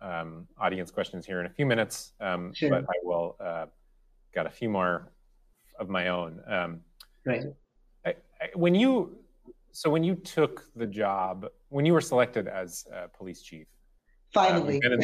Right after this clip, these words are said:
Speaker 2: <laughs>
Speaker 1: <laughs> right, right, wh-, which was a famously sort of, um, chaotic selection process.
Speaker 2: Yeah.
Speaker 1: Um,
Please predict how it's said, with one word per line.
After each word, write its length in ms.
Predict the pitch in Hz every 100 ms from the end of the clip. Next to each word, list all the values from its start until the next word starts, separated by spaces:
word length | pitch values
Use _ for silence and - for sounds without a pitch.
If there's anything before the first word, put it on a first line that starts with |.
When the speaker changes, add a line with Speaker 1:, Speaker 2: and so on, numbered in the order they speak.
| - - -
Speaker 2:
<laughs> 80 |
Speaker 1:
<laughs> 1400 | - - 123 392 403 - 807 - - - - - - -
right, 200 | 139 131 - - -
right, 140 | 147
wh-, 180 | 143 143
which 160 | 143 139
was 200 | 147 131
a 120 | 127 - -
famously 440 | 151 147 135 131
sort 220 | 113 120
of, 140 | 110 98 -
um, 320 | 117 98 95 90 _ _ _
chaotic 460 | 113 104 101 98 - _ - -
selection 360 | - 107 - 98
process. 380 | 95 87 90 87 _ _ - -
Speaker 2:
Yeah. 140 | 277 214
Speaker 1:
Um, 300 | 190 185